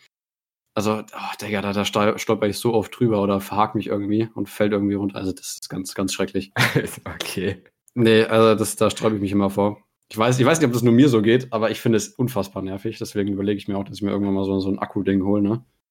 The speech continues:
Speaker 2: Okay, mega. Also ich hab das Problem halt gar nicht, ne?
Speaker 1: Nicht?
Speaker 2: Also, ich benutze allgemein nicht viel Staubsauger, aber wenn, ist halt ein Kabel, weißt du? Ich saug's halt aus. Also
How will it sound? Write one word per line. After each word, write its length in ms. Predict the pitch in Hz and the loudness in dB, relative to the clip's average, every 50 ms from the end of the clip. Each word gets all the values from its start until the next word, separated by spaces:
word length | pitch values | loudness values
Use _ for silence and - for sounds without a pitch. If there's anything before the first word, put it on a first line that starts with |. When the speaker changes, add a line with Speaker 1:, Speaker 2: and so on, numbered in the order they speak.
| _ _ _ _ _ - | _ _ _ _ _ -2
Speaker 2:
Okay, 500 | - 160 175 - - - 95 101 101 98 - - _ _ _ - | -2 -2 -2 -4 -6 -4 -2 -2 -2 -4 -6 -12 _ _ _ -8
mega. 520 | 117 110 107 113 117 131 135 135 113 110 - | -4 -2 2 4 4 6 6 6 4 4 2
Also 140 | 139 127 113 | 0 -2 0
ich 100 | 110 131 | 0 0
hab 80 | 131 - | -2 -2
das 120 | 120 - | -4 -8
Problem 360 | - 107 104 - 117 107 101 | -8 -8 -4 -2 -2 0 0
halt 240 | 98 95 90 - - | -2 -2 -4 -4 -4
gar 240 | 104 98 104 107 104 | -2 0 2 0 0
nicht, 220 | 98 95 90 - | -2 -6 -10 -12
ne? 240 | 92 95 98 101 107 - | -12 -12 -12 -12 -6 0
Speaker 1:
Nicht? 180 | 104 113 151 123 | 4 4 4 4
Speaker 2:
Also, 100 | 117 113 - - - - _ _ _ _ _ | 4 0 -2 -10 -20 -20 _ _ _ _ _
ich 140 | - 120 - | -12 -6 -2
benutze 480 | - 131 139 156 175 - - - - - - | 0 2 4 2 2 0 -2 -8 -8 -6 -2
allgemein 560 | - 123 123 120 117 110 107 107 117 135 131 120 | 0 0 2 2 2 4 4 4 4 4 4 2
nicht 160 | 117 113 - | 0 -2 -4
viel 180 | - 113 107 | -2 -2 -2
Staubsauger, 920 | 104 - - - 92 98 107 107 - - - 120 123 123 131 123 - - | -2 -2 -2 -2 0 0 -2 -2 -2 0 2 2 2 4 2 2 0 0
aber 280 | - 101 104 101 92 90 | -2 0 0 0 0 0
wenn, 440 | 95 92 104 120 127 127 - - _ _ _ _ _ _ _ _ _ _ _ - | -2 -2 -2 -2 -2 -4 -6 -12 _ _ _ _ _ _ _ _ _ _ _ -8
ist 180 | 110 - - | -4 -2 0
halt 220 | 131 117 110 107 113 | 0 0 0 -2 -4
ein 120 | 110 - | -4 -4
Kabel, 520 | - - - 101 110 127 135 127 113 104 | -4 0 4 6 6 6 6 6 4 2
weißt 300 | 98 98 101 107 - - | 0 0 -2 -2 -2 -2
du? 180 | 127 120 117 113 | 0 0 2 2
Ich 240 | 120 117 - - _ _ _ _ _ _ _ 113 117 | 0 -2 -6 -12 _ _ _ _ _ _ _ -14 -8
saug's 400 | 110 - - 107 123 120 - - | -4 2 4 4 4 4 4 2
halt 140 | 117 107 101 | 2 4 4
aus. 200 | 113 110 113 113 135 | 2 2 2 0 0
Also 220 | 143 120 113 135 | 0 0 0 -2